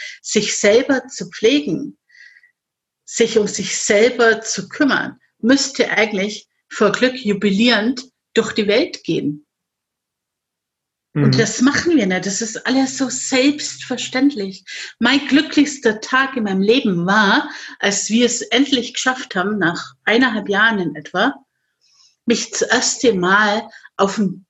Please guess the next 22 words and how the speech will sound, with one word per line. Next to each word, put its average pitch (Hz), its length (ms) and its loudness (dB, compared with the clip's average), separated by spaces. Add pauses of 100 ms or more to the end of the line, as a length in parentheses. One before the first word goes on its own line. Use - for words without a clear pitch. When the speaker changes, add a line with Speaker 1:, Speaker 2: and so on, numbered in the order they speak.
Speaker 1:
Balkon 214 720 2
rauszurollern, 165 1200 2
damals 165 480 0
im 196 160 -2
Rollstuhl, 180 720 0 (420)
und 202 160 4
die, 202 220 2
mal 185 200 4
wieder 185 240 2
die 160 220 0
Luft - 440 0 (200)
einatmen 180 640 0
konnte 208 400 0
und 180 140 -2
die 180 100 0
Sonne 247 400 2
gespürt 175 500 -4
hab, 170 160 -4
einen 170 200 0
Wind 262 280 0
gespürt 151 420 -2
hab. - 140 -10